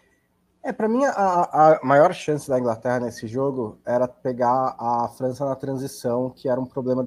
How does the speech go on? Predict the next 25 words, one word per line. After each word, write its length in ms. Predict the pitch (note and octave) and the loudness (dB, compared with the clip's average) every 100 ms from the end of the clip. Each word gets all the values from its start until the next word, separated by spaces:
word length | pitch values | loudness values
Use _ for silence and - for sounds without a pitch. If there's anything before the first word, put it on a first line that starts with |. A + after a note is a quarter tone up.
| - | -4
defensivo 600 | C3 C#3+ C3+ - B2+ C3 | -6 -6 -8 -8 -8 -4
da 100 | C3 | -4
França, 420 | - A2 G2+ G#2 | -4 -8 -8 -8
né? 140 | G#2+ | -6
A 60 | G#2+ | -6
França, 360 | - A2+ A2+ A#2 | -8 -14 -12 -12
quando 220 | A#2+ A2+ | -14 -10
perdia 400 | B2+ A#2+ A2+ B2+ | -6 -6 -2 0
a 60 | |
bola 260 | A#2+ A2+ A2+ | 2 2 0
pra 80 | A#2+ | -2
tomar 240 | - A#2 | -6 -6
contra-ataque, 720 | - A#2 A#2 A2+ A2 A#2 _ _ _ _ _ _ | -6 -6 -6 -4 -2 -2 _ _ _ _ _ _
chegou 220 | B2 B2 | 0 0
a 20 | |
sofrer 360 | - B2 - B2+ | 0 -4 2 2
até 200 | B2 B2 | 4 0
contra 320 | C3 B2+ C3+ | 0 0 4
a 220 | C3 B2+ | 4 4
Austrália. 640 | B2 B2 - A#2+ G#2 G#2+ | 0 0 -2 -2 -2 -2
Esse 160 | A#2+ D#3 | -4 -4
é 40 | |
um 40 | D3+ | -4
ponto 260 | E3 E3 | -4 -6
forte 460 | - C#3 - - | 0 0 0 -8